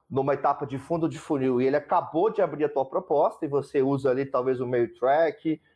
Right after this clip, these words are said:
né, dali plugado ao teu e-mail, ou você usa uma ferramenta de proposta que te avisa o momento que o cliente abriu a tua proposta. Ligações ou, ou mensagens com contexto são mensagens que ajudam muito a não ser um vendedor que tá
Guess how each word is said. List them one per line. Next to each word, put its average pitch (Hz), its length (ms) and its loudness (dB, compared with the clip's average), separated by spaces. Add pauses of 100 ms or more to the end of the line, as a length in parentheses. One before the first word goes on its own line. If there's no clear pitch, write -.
(220)
né, 123 180 4
dali 123 280 0
plugado 127 400 0
ao 113 60 -2
teu 113 200 0
e-mail, 139 440 2
ou 147 120 2
você 143 220 -2
usa 135 160 0
uma 127 140 -2
ferramenta 131 480 -2
de 123 100 -16
proposta 127 460 -2
que - 80 -20
te - 100 -2
avisa 139 600 0 (280)
o 131 60 -12
momento 131 340 -2
que - 80 -12
o 127 40 -8
cliente 123 420 -2
abriu 139 380 0
a 143 40 0
tua 131 160 -2
proposta. 139 760 0 (240)
Ligações 170 880 0
ou, 151 300 0
ou 147 240 0
mensagens 175 720 0
com 160 180 -2
contexto 147 720 -2
são 147 180 -2
mensagens 135 640 -2
que 147 120 -2
ajudam 135 540 0 (540)
muito 165 760 0 (220)
a 131 140 0
não 147 180 0
ser 147 180 0
um 143 140 0
vendedor 143 580 2
que 147 60 -16
tá 151 340 0